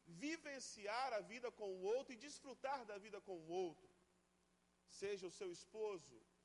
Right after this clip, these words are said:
seja a sua esposa, seus filhos, seus amigos, seus pais. E para que nós possamos ter, dentro da nossa casa, dentro da nossa família, porque são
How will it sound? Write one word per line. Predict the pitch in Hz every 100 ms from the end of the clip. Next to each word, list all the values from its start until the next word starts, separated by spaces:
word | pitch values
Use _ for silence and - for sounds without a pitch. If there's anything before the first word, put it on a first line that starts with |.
| _ _
seja | 165 185
a | 208
sua |
esposa, | 190 - 202 208 190 135
seus | - 180 -
filhos, | 214 220 180 123 - - _ _ _ _
seus | - 202 202
amigos, | 208 180 196 214 202 160 - - - -
seus | 185 175 - -
pais. | 196 202 196 - - - - _ _ _ _ _ _ _ _ _ _ _ _ _ _ _ _ _ _ _ _ _ _ _
E | 185
para | 202 247
que | 254 254
nós | 233 247 -
possamos | - 220 233 240 220 -
ter, | - 208 175 - - - - _ _ _ _ _ _ _ _ _ 131 202
dentro | 254 233
da | 240
nossa | 226 240 226
casa, | 226 196 185 165 202
dentro | 226
da | 240
nossa | 214 226
família, | 233 208 190 190 175 131 - _ _ _ _ _ _ _ _ _
porque | 196 220
são | 240